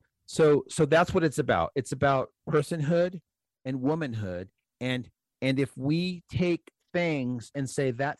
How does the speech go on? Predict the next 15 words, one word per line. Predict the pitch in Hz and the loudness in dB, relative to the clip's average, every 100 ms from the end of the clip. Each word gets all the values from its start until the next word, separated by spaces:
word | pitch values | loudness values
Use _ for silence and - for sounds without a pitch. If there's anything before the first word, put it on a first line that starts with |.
| _ | _
thing | 165 165 | -6 -2
is | 143 135 | -2 0
also | 131 - 135 127 | -2 0 2 2
a | 120 | 2
real | 135 120 | 0 -2
person, | - - 185 - 117 98 104 107 _ _ _ _ | -4 -4 -4 -6 -8 -8 -8 -12 _ _ _ _
and | 131 135 | -2 0
you | |
destroyed | 127 131 - - 127 151 156 135 | 0 0 -4 -8 0 2 2 0
not | 139 127 - | -4 -6 -6
property, | 151 156 156 127 | -6 -4 -6 -6
you | 117 117 | -6 -6
destroyed | 110 110 - 123 | -10 -12 -6 -6
a | 113 - | -6 -12
person, | - 175 185 - 120 92 92 | -6 -4 -4 -4 -10 -8 -10